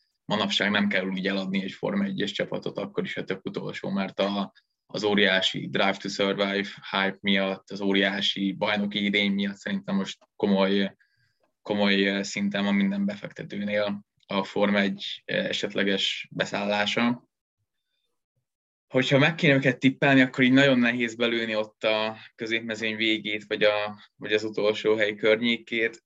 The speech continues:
Én azt mondanám, hogy nem fognak tudni előre lépni sajnos, és bármennyire is kedvelem Gene Haas személyét is, önmagában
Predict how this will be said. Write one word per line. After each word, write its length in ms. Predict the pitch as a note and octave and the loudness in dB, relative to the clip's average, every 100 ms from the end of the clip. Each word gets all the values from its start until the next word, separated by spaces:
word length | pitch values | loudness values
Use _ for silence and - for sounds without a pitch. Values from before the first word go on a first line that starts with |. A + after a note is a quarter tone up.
| _ | _
Én 140 | - G#2+ | -6 -4
azt 180 | A2 - | -4 -8
mondanám, 340 | G#2+ G#2 G#2 | -2 -2 -2
hogy 140 | G#2 | -4
nem 240 | G#2 G#2 G2+ | -2 -2 -2
fognak 340 | G#2+ G#2 G#2 | -4 -4 -4
tudni 260 | - G2+ G2 | -4 -2 -2
előre 240 | G2 F#2+ | -2 -4
lépni 300 | G2+ G2+ G#2 | -4 -4 -2
sajnos, 420 | - G2+ G2+ G#2 | -2 -2 -4 -2
és 260 | G2 G2 - | -2 -4 -2
bármennyire 400 | G2+ G#2+ G#2 G2+ | 0 0 2 0
is 160 | G2+ - | 0 -2
kedvelem 520 | G2 G2+ G#2 G2+ G2 - | -2 0 0 0 -2 -4
Gene 280 | - G2+ G2+ | -2 -2 -2
Haas 240 | G#2 - _ | -6 -10 _
személyét 580 | - G2+ G2 G2 G2 G2+ | -4 0 2 2 -2 -2
is, 300 | G2+ - - | -4 -4 -4
önmagában 960 | G2+ G2+ G2 G2 G2 G2+ G2 G2 F2+ | 0 2 2 2 2 2 2 2 -2